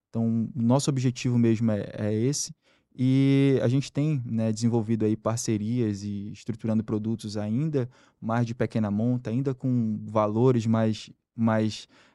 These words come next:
é, como é que eu posso dizer, menores valores, né, valores mais baixos. Tudo isso pra, pra atender uma demanda bem, bem latente do mercado, né, que é esse, esse público que não tem condições de, de tá arcando com um seguro mais, mais caro.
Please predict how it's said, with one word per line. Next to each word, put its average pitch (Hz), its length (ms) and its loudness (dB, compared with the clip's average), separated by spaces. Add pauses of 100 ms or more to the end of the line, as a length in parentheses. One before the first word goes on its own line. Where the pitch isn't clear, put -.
é, 107 600 0
como 110 140 -2
é - 20 -2
que 107 80 -6
eu - 20 -10
posso 107 200 -4
dizer, 110 100 -2
menores 113 440 0
valores, 107 460 -2
né, 104 240 -4
valores 104 320 -6
mais 104 160 -4
baixos. 104 460 -4 (480)
Tudo 120 200 -2
isso 123 180 -2
pra, 117 680 0
pra 117 140 2
atender 113 500 2
uma 123 160 2
demanda 113 400 2
bem, 113 240 2
bem 117 200 2
latente 117 440 0
do 117 80 0
mercado, 113 480 -2
né, 101 220 -6
que 110 160 -2
é 104 100 2
esse, 110 340 -4
esse 107 180 -6
público 113 640 -4 (420)
que 120 100 -4
não 113 240 4
tem 113 600 2
condições 110 580 -2
de, 110 220 -6
de 104 100 -12
tá 101 160 -4
arcando 107 300 -4
com - 80 -6
um 110 40 0
seguro 107 320 -4
mais, 104 640 -6
mais 107 180 -8
caro. 95 320 -6